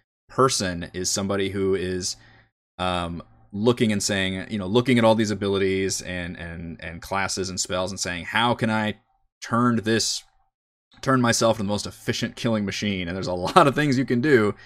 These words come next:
to overtune that. Um, and I think they've become pretty well known, and Warlock is usually pretty problematic because of that. Uh, and, and hell, I was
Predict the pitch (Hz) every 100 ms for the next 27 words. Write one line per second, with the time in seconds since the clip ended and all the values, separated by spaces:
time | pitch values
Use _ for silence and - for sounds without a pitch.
0 | - - _ _ - 107 104 98 95 95
1 | - 113 107 95 113 113 95 85 80 _
2 | _ _ _ _ _ _ 90 87 87 85
3 | 80 - 87 87 87 87 - - _ _
4 | _ - 92 - 226 254 143 131 117 -
5 | 147 127 135 123 113 101 107 98 101 110
6 | 135 127 110 101 107 107 95 104 95 104
7 | 95 90 92 90 85 - 92 92 90 85
8 | 80 87 90 - 90 80 90 87 101 92
9 | 92 98